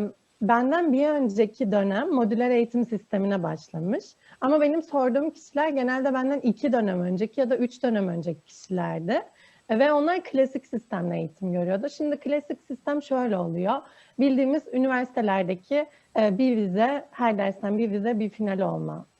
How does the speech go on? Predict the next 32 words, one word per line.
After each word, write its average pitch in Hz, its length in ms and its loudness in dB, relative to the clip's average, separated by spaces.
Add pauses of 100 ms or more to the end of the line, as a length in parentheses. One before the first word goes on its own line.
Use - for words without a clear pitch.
(180)
sistemi. 190 580 -6 (460)
E, 233 200 2
bizim 262 260 2
sistemimiz 294 580 -2
ise 285 320 -2
biraz 226 300 4
daha 233 240 0
değişik. 208 460 -2 (500)
E, 214 220 2
böyle 240 300 2
dersler 240 520 2
paket 240 360 0
halinde 190 420 0
oluyor 185 520 0
ve 262 140 -2
her 254 240 0
paketten, 269 840 -4 (320)
e, 220 140 2
üç 285 340 -2
vize, 247 380 2
bir 226 220 2
final 226 300 0
oluyoruz. 160 600 -4 (320)
Yani 277 180 2
her 311 220 2
dersten 254 320 0
üç - 280 -4
vize, 262 260 2
bir 247 140 -2
final 254 280 -2
oluyoruz. 202 500 -2
Sonra, 269 360 -4